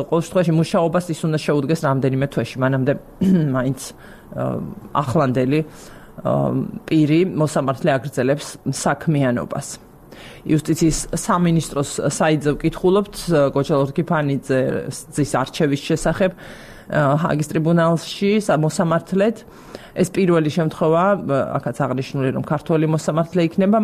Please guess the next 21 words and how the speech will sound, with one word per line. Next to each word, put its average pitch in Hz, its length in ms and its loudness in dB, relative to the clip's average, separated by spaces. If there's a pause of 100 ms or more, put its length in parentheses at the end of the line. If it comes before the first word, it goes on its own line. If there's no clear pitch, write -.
აღმოსავლეთ 170 600 2
ევროპის 160 380 2
კვოტით 151 440 -2
იყო - 180 -2
წარდგენილი 127 720 0
გოჩა 147 300 -2
ლორთქიფანიძის 147 760 0
კანდიდატურა 151 680 0
და 214 100 0
მას 165 200 0
ხმა 151 200 0 (400)
სამოცდათექვსმეტმა 160 1160 0 (440)
დელეგატმა 160 680 2
მიცა. 143 380 0 (260)
ჰაგის 165 320 2
მოსამართლე, 160 540 2
ა, 139 360 0 (140)
ირჩევა 156 420 2
ცხრა 151 320 0
წლის 139 320 -2
ვადით. 120 360 -2